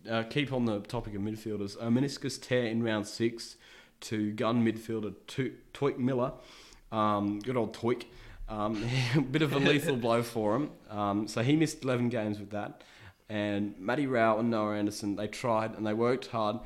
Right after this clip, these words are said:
Speaker 1: um, but it couldn't be done.
Speaker 2: Yeah.
Speaker 1: Uh, so Noah Anderson was still, he still had a fantastic season. He polled pretty well in the Brownlow as well.
Speaker 2: He did, yeah. He, he, he was actually, yeah, he was
Speaker 1: Mm.
Speaker 2: in there.
Speaker 1: In the early rounds, uh, he was quite good. So
Speaker 2: Yeah.
Speaker 1: he averaged twenty-seven touches and six clearances a game. I think
Speaker 2: That's
Speaker 1: he'd
Speaker 2: pretty
Speaker 1: be,
Speaker 2: good,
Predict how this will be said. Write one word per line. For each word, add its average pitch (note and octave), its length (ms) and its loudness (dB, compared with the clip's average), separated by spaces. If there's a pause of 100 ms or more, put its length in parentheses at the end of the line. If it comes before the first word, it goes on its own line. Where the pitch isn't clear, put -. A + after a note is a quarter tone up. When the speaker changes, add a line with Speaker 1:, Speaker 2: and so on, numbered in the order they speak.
(320)
Speaker 1:
um, G2+ 360 2
but G2+ 120 -2
it G#2+ 60 -8
couldn't A2+ 220 0
be G#2 80 0
done. F2+ 380 -2
Speaker 2:
Yeah. G2+ 300 -4
Speaker 1:
Uh, G2 280 -8
so G2+ 440 -2
Noah C3 300 -2
Anderson A#2+ 400 2
was A2+ 120 -6
still, C3+ 300 2
he B2 220 -2
still B2 260 -2
had G#2+ 120 0
a G2 40 -6
fantastic G#2 560 -6
season. G#2 240 -6
He A#2+ 80 0
polled D#3+ 280 0
pretty D#3+ 140 2
well B2+ 160 0
in A2+ 60 0
the G#2 80 -2
Brownlow G#2 480 -2
as F2+ 140 -12
well. G#2+ 240 -2
Speaker 2:
He D3+ 100 -4
did, F3 240 2
yeah. C3+ 220 0
He, G#2+ 160 -4 (180)
he, C3+ 280 -6
he C3 180 -8
was C#3 160 -4
actually, C3+ 420 -8
yeah, C3 160 -6
he G#2 80 -8
was A2+ 100 -4
Speaker 1:
Mm. C3+ 80 4
Speaker 2:
in A2 120 4
there. F#2 300 -6
Speaker 1:
In C3 120 4
the B2 100 4
early A#2+ 280 2
rounds, G#2+ 680 -4
uh, G#2 80 -4
he A#2+ 220 0
was G#2 160 -2
quite G#2 340 -2
good. F2+ 260 -8
So G#2+ 200 -4
Speaker 2:
Yeah. C#3 180 0
Speaker 1:
he C#3+ 120 2
averaged A#2 460 -2
twenty-seven A#2+ 600 0
touches G#2+ 440 -6
and G2+ 140 -2
six - 260 -6
clearances G2 520 -8
a F#2 40 -10
game. E2+ 380 -6
I F2+ 60 -8
think F#2+ 320 -6
Speaker 2:
That's A#2+ 160 0
Speaker 1:
he'd A2 80 0
Speaker 2:
pretty G#2 180 0
Speaker 1:
be, F#2+ 80 0
Speaker 2:
good, F2+ 200 -6